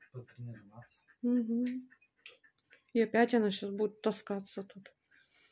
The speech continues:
Speaker 2: Холодильники эти, дорожки. Быстрее бы уже это всё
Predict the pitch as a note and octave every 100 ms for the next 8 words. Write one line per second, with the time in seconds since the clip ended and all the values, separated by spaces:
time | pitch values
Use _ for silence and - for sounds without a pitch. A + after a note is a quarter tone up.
0 | _ _ - B3+ B3+ G#3 C#4 C#4 B3 -
1 | A3 G3+ G#3 A3+ C4+ B3+ C4+ C4+ - -
2 | G3 F#3+ - _ _ - - - - -
3 | - - _ _ - A3 - B3 B3 G#3
4 | G#3 G#3+ G3+ - - A#3